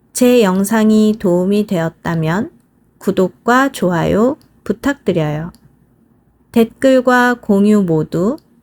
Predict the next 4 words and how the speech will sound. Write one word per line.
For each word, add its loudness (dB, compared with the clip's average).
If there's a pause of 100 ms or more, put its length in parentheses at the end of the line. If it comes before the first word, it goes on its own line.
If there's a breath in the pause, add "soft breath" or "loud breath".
(200)
환영합니다. -4 (1000)
여러분, 2
그럼 -4
항상 -2